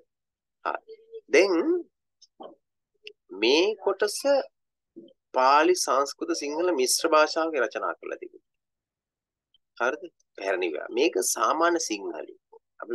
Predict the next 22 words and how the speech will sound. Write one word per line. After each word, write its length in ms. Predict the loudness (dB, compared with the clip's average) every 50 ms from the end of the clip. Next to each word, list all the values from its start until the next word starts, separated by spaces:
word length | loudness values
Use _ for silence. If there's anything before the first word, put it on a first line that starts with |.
| -4
නූතන 360 | -2 -2 -2 0 0 0 0
විහාර 340 | 2 0 0 0 0 -2 -2 -2
භාවිතේ. 440 | -4 -4 -4 -6 -8 -10 -14 -14 -16 _ _ _ _ _ _ _ _ _ _ _ _ _
මේකේ 180 | -2 -2 0 2
තියෙන 200 | 0 0 0 0 -2
පැරණි 360 | -4 -2 0 2 2 4 4 2
වචන 260 | 2 0 0 -2 -4 0
බොහෝ 300 | 0 0 2 4 4 4
රාශියක් 460 | 4 4 2 2 0 -4 -6 -6 -6
පාවිච්චි 380 | -6 -6 -6 -6 -8 -10 -14 -14
කරලා 280 | -14 -14 -16 -16 -16 _
පුරාතන 420 | _ -2 -2 -2 -2 -2 -6 -12 -12
සාහිත්‍ය. 360 | -14 -14 -14 -18 -18 -20 _ _ _ _ _ _ _ _ _ _ _ 2
දැන් 80 | 2
ඔබට 160 | 4 4 0 0
පේනවා 320 | -2 0 0 2 2 2 0
මේ 140 | 0 -2 -4 -4 -6
භාවිත, 380 | -8 -4 -2 -2 -2 -2 -2 2
භාෂා 360 | 2 2 2 2 -2 -4 -2
භාවිතයේ 560 | -2 -4 -2 0 -2 -2 2 4 4 4 4 2 -2
උච්චාරණයේ 580 | -8 -8 -6 -4 -2 0 0 0 -2 -4 -4
වෙනස්කම්, 440 | -2 -4 -4 -6 -2 0 2 2 2